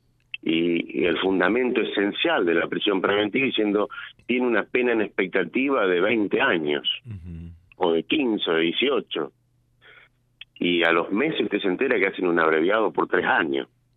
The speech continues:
Speaker 2: Sí.
Speaker 1: Entonces,
Speaker 2: Sí,
Speaker 1: eso también
Speaker 2: eso
Speaker 1: es
Speaker 2: lo,
Speaker 1: falta
Speaker 2: eh,
Speaker 1: de
Speaker 2: eh, lo, lo hemos
Speaker 1: seriedad,
Speaker 2: visto y lo, lo
Speaker 1: ¿entiende?
Speaker 2: hemos marcado, ¿no?
Speaker 1: Eso
Speaker 2: Es
Speaker 1: también
Speaker 2: cierto.
Speaker 1: es falta de seriedad, porque claramente, eh,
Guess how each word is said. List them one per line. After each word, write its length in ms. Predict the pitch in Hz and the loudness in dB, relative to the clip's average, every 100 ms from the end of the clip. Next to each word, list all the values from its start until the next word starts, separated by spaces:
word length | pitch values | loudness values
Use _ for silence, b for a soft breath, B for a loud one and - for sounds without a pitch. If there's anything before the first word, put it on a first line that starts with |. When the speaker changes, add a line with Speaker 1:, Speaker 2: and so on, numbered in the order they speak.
| - | -12
Speaker 2:
Sí. 240 | 120 98 65 _ _ _ _ _ _ _ _ _ _ _ _ _ _ - | -6 -6 -8 _ _ _ _ _ _ _ _ _ _ _ _ _ _ -2
Speaker 1:
Entonces, 260 | - - | 0 0
Speaker 2:
Sí, 140 | 135 127 | 0 0
Speaker 1:
eso 180 | - 127 | 0 2
también 240 | - 117 | 2 2
Speaker 2:
eso 100 | 151 | 4
Speaker 1:
es 140 | 151 - | 2 2
Speaker 2:
lo, 80 | 98 | 2
Speaker 1:
falta 260 | 90 87 | 2 2
Speaker 2:
eh, 40 | 85 | 0
Speaker 1:
de 80 | |
Speaker 2:
eh, 20 | 90 | 2
lo, 80 | |
lo 80 | 135 | 2
hemos 100 | 92 | 2
Speaker 1:
seriedad, 340 | 92 87 85 78 | 4 4 4 2
Speaker 2:
visto 280 | 151 - | -2 -4
y 40 | 151 | -2
lo, 80 | 120 | -2
lo 40 | |
Speaker 1:
¿entiende? 380 | 107 87 92 82 | 0 2 2 2
Speaker 2:
hemos 60 | 107 | 0
marcado, 600 | 107 110 104 87 85 85 | -2 -6 -6 -6 -6 -8
¿no? 200 | 107 143 - _ _ 180 151 | -10 -12 -18 _ _ -20 -4
Speaker 1:
Eso 140 | - | -2
Speaker 2:
Es 60 | 107 | 2
Speaker 1:
también 220 | 110 107 | 2 2
Speaker 2:
cierto. 120 | 127 | 2
Speaker 1:
es 60 | 104 | 0
falta 300 | 95 90 87 | 2 2 2
de 80 | 87 | 0
seriedad, 540 | - 87 95 87 85 - - B B B - | 0 0 2 4 2 0 -14 B B B -2
porque 460 | 90 85 - 90 | 0 0 0 -4
claramente, 1080 | - 117 151 131 107 98 95 107 120 - - | 0 0 2 2 2 2 0 0 0 -4 -10
eh, 140 | - | -8